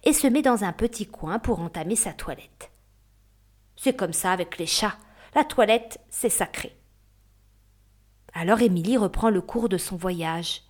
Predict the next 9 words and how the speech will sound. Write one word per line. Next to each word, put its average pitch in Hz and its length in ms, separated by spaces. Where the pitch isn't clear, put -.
et 175 80
passe 233 380
la 170 120
dernière 180 500
porte. - 580
Une 156 200
fraîcheur 294 500
la 208 120
surprend. - 560